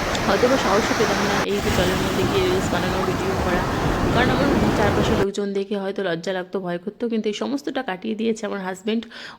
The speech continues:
ও বলছে, "এই যে আমরা এসছি, এত সুন্দর প্রাকৃতিক দৃশ্য, এর মধ্যে যদি তুমি ভিডিও না করো,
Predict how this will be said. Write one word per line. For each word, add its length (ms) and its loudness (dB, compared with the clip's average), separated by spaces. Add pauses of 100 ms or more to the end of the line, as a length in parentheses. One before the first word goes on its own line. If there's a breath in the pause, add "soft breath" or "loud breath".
ও 100 6
বলছে, 300 2
"এই 220 2
যে 140 -2
আমরা 240 -2
এসছি, 480 -4
এত 480 -6
সুন্দর 420 0
প্রাকৃতিক 520 -6
দৃশ্য, 320 -2
এর 160 2
মধ্যে 280 -4
যদি 160 -2
তুমি 200 0
ভিডিও 320 -2
না 320 -2
করো, 220 -2